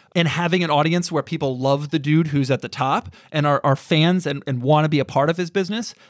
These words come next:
that makes it even easier to, like, convert them to real traffic as opposed to just some business going out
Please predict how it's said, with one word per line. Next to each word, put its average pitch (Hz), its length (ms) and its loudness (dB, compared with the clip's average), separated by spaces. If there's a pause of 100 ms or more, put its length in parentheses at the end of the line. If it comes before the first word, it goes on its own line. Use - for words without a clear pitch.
that 151 260 0
makes 160 240 -4
it 143 60 -4
even 135 180 -2
easier 131 260 -6
to, 127 60 -8
like, 120 200 -8
convert 131 360 -4
them 127 160 -6
to 127 140 -6
real 131 320 0
traffic 190 420 -2
as 139 100 -4
opposed 151 280 0
to 151 80 -2
just 143 200 -2
some 139 200 0
business 139 340 0
going 131 240 0
out 120 160 -2